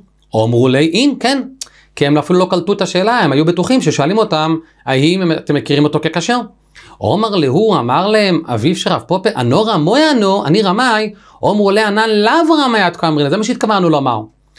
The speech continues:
אז בעצם, תמיד, בעדים יש דין שאינו חוזר ומגיד, לא יכול לחזור בו ולומר, "לא, אמרתי כך, עכשיו אני אומר כך." אבל כאן אומר רבא בר אבונה, מסתברא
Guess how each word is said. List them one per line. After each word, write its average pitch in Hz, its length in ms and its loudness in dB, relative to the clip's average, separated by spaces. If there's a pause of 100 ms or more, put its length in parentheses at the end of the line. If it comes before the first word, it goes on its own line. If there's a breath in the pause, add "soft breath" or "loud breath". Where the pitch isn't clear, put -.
(120 loud breath)
אז 113 180 -2
בעצם, 123 560 0
תמיד, 139 440 0 (380 loud breath)
בעדים 135 380 2
יש 143 160 2
דין 156 200 2
שאינו 160 320 0
חוזר 147 340 0
ומגיד, 98 360 0
לא 120 100 0
יכול 156 220 -2
לחזור 135 360 -2
בו 131 80 0
ולומר, 131 340 -2 (380 soft breath)
"לא, 170 220 0
אמרתי 156 300 -4
כך, 196 180 -2
עכשיו 160 140 -2
אני 160 100 2
אומר 147 200 2
כך." - 300 -10 (280 soft breath)
אבל 110 200 0
כאן 165 220 0
אומר 151 140 0
רבא 156 120 -2
בר 147 160 -2
אבונה, 123 240 -2 (560 soft breath)
מסתברא 139 800 0